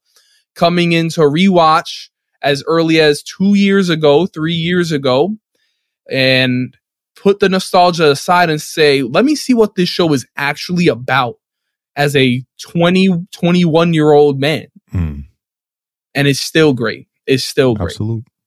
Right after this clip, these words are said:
Speaker 1: you know, um, for so many reasons. And it's because of the care that got put into the show,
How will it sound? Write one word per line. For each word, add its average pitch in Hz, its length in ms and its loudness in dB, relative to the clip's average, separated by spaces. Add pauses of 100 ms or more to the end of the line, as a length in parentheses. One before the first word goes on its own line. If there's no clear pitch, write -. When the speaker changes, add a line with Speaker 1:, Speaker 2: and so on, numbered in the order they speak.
Speaker 1:
you 107 100 -8
know, 110 220 -8 (680)
um, 92 380 -10
for - 180 -2
so 180 280 0
many 170 240 2
reasons. 139 580 -2
And 151 240 -2
it's 165 200 -2
because 180 400 0
of 165 100 0
the 131 100 -4
care 190 440 2
that 139 120 2
got 117 220 -4
put 127 120 -8
into - 180 -14
the 117 100 -10
show, - 400 -14